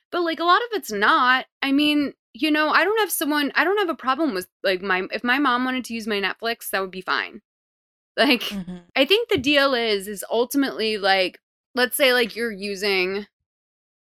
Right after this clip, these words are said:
Speaker 1: your friend's Netflix or whatever. It just means that your friend would have to log in once a month,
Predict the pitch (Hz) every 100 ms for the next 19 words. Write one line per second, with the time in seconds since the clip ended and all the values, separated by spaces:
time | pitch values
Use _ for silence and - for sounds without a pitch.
0 | - 202 202 190 185 - 175 180 170 160
1 | - 170 147 - 160 139 110 - 98 185
2 | 220 202 254 254 269 254 233 190 208 -
3 | 202 185 180 180 185 170 165 165 160 170
4 | 165 165 151 165 175 156 131 127